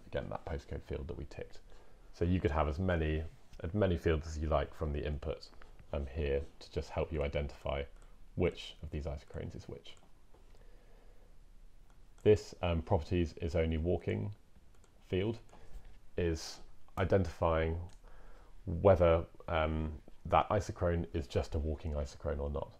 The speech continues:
So in the case that you try and run a public transport isochrone in an area where there's no access to public transport, it will essentially just return a walking shape, because you're still allowed to walk for whatever that value we set as the walking value was,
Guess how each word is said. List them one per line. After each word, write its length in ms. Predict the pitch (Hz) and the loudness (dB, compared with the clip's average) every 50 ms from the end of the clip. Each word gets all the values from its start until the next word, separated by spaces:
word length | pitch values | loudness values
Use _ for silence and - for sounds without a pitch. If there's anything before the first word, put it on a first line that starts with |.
| - - - - - - | -20 -20 -20 -20 -18 -18
So 400 | - - - 90 78 78 76 71 78 - - - - - - - - - - - - - - - | -16 -2 0 2 2 4 2 0 -2 -6 -10 -16 -16 -14 -14 -14 -16 -16 -16 -16 -16 -16 -4 0
in 100 | 95 92 | 0 0
the 60 | 95 | 4
case 260 | - 110 107 101 - | 6 6 6 6 4
that 120 | - 85 | 0 0
you 80 | 85 85 | 0 0
try 240 | 80 - 95 87 85 | 2 4 4 4 6
and 120 | 82 80 | 4 4
run 160 | 80 78 78 | 2 2 2
a 40 | 73 | 0
public 280 | - - 80 76 76 - | 0 0 -2 -2 -2 0
transport 480 | - 80 78 73 - - 78 73 - - - - - - - | 0 0 0 0 0 0 0 0 -2 -4 -10 -18 -18 -10 -4
isochrone 600 | 73 76 78 - 80 - 85 80 78 78 78 78 78 90 - - | -4 -4 -2 -4 -2 0 2 2 2 2 0 -2 -4 -6 -6 -4
in 100 | - 80 | -2 0
an 80 | 80 | 2
area 300 | 78 78 76 76 76 73 | 2 2 2 2 2 2
where 160 | 73 76 76 | 2 2 2
there's 380 | 71 71 71 73 - - - - - - - - | 4 2 2 0 -2 -6 -14 -16 -14 -12 -6 -2
no 220 | 82 80 78 76 | -2 0 0 0
access 280 | - - - - 76 - | -2 -4 -4 -6 -6 -6
to 60 | - | -4
public 240 | 80 82 78 76 - | -2 -2 -2 -2 0
transport, 460 | - 117 120 110 - 113 110 - - - - - - - - - - - - - - - - - - - | 0 0 0 2 2 2 0 0 0 -6 -14 -16 -16 -16 -16 -16 -16 -14 -16 -14 -12 -14 -14 -12 2 4
it 140 | 104 87 | 4 6
will 140 | 82 87 82 | 6 4 4
essentially 420 | 85 - - 87 87 80 - - 80 | 2 2 2 0 0 2 0 -2 0
just 180 | 85 80 - | 0 0 0
return 380 | - 76 - - 80 76 76 78 - | 0 -2 -2 0 0 0 0 0 0
a 60 | - | 0
walking 400 | 78 78 78 76 - - - 90 | 0 2 0 0 -2 -6 -8 -8
shape, 300 | - - - - - - - - - - - - - - - | -6 -4 -4 -6 -6 -8 -12 -14 -14 -12 -12 -14 -14 -14 -10
because 200 | - 85 98 76 | -4 -2 0 2
you're 80 | 87 87 | 2 0
still 200 | - - 107 90 | 4 6 6 6
allowed 240 | 82 78 76 76 73 | 6 6 4 2 2
to 80 | - | 0
walk 360 | 78 73 85 107 - - - - | 0 4 6 6 6 6 2 -8
for 380 | - - 78 76 78 76 73 - - - - - - - | -6 -2 0 0 2 0 0 -2 -8 -16 -20 -18 -12 -4
whatever 280 | 82 80 80 78 80 80 | -2 0 0 2 2 2
that 220 | 76 76 - 80 | 2 2 2 0
value 280 | 82 78 76 73 73 73 | 0 0 2 2 0 0
we 140 | 71 76 | 0 -2
set 300 | 73 - - 78 71 - | -4 -2 -2 -2 -2 -2
as 160 | - 71 - - | -6 -8 -8 -6
the 100 | - 80 | -6 -4
walking 340 | 80 82 82 - - 80 | -2 -2 -2 -2 -4 -4
value 300 | 71 73 73 78 78 80 | -2 -2 -2 0 -2 0
was, 280 | 80 90 107 113 110 | 2 2 2 2 0